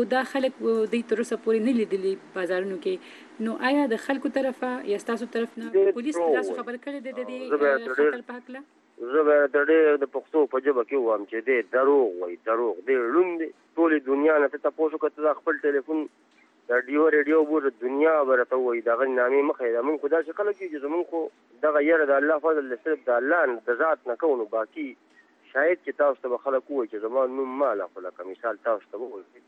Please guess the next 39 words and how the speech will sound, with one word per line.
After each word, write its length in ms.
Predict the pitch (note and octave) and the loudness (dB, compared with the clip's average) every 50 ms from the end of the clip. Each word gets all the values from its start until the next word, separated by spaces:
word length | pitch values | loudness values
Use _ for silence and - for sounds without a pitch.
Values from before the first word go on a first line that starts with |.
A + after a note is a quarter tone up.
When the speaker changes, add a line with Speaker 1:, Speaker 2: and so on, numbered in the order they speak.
| _ - | _ -2
Speaker 2:
دروغ 240 | B2+ D3+ D#3 D3 C3+ A#2+ | 0 2 2 2 2 0
وایي، 180 | B2+ C3 C3 B2+ - | -4 -8 -8 -8 -8
دوی 120 | B2 A#2+ G#2+ _ | -10 -10 -10 _
سترګې 300 | _ - D#3 D3+ C#3+ C#3+ C3+ - | _ -4 -4 -4 -4 -4 -6 -6
پټې 180 | C#3 - C3+ - | -6 -8 -8 -10
کړې 180 | - C3+ C3+ C3 B2 | -10 -8 -8 -8 -10
دي. 80 | C3 B2 - _ _ _ _ _ _ _ _ _ _ _ - B2 | -10 -16 -18 _ _ _ _ _ _ _ _ _ _ _ -10 -8
دغلته 260 | B2 B2+ A#2+ - A2+ - A#2+ | -6 -6 -6 -6 -8 -10 -8
په 80 | - - | -6 -6
خلکو 200 | C3 B2 - A#2+ | -6 -6 -6 -10
کې 120 | - A2 G#2 A#2+ | -10 -8 -6 -4
ډېر 100 | B2 B2 A#2 B2 | -4 -4 -2 -2
لوی 100 | B2+ B2 _ - | -4 -4 _ -8
تشویش 420 | G#2+ - - - D#3+ E3+ - - - - | -12 -12 -12 -10 -10 -10 -10 -10 -12 -12
دی. 100 | C3 B2+ - _ _ _ _ _ _ _ _ _ _ - | -12 -12 -12 _ _ _ _ _ _ _ _ _ _ -4
او 80 | B2+ C#3 D3 | -2 0 0
د 60 | D3+ F3+ F#3 | 2 0 0
دې 100 | A3+ A#3 F3 - | 2 2 0 0
خبرې 240 | A2+ A2 A2+ A#2 A2 - | 0 -2 -2 -2 -4 -2
څه 60 | - A#2 A2+ A2+ | -4 -2 -2 -2
مطلب 280 | - - A#2 G#2+ _ _ | -2 -2 -4 -6 _ _
چې 60 | - A2+ A2+ | -12 -10 -8
مثال 280 | - - C3 B2 B2 | -4 -2 0 0 0
اوس، 160 | A#2 A2 - - A#2 A#2 - - - - - - _ _ _ _ _ _ _ - | -2 -6 -8 -8 -10 -10 -10 -14 -16 -18 -18 -20 _ _ _ _ _ _ _ -10
آ، 100 | B2 B2 C3 C3+ C3+ C3+ B2+ G2 - A#2+ | -6 -4 -2 -2 -2 -2 -4 -6 -8 -4
ما 100 | C3+ C#3+ D3 C#3 - | -2 -2 -2 0 -2
ته 40 | C3+ - | -4 -4
خط 180 | C3+ C3+ - - B2+ | -4 -6 -4 -2 -2
میلاو 220 | B2+ C3 C3 B2+ A#2+ - | 0 0 0 0 -2 -2
شو 100 | C3+ B2 B2 A#2 | -4 -4 -2 -2
یا 80 | G#2+ G2 - | -2 -2 -2
بل 160 | C#3 C#3 C3 - | -2 -4 -2 -6
ته 100 | B2 - | -8 -8
خط 160 | B2+ - - B2+ | -8 -10 -6 -4
میلاو 180 | B2+ C3 B2+ A#2 | -2 0 -2 -2
شو، 140 | - B2+ C3+ | -4 -4 -2
نو 120 | C3+ C#3+ | -2 -2
ولې 100 | C#3 C3 C3 | -2 0 0
دا 160 | D3 C#3+ C3 | 0 -2 -2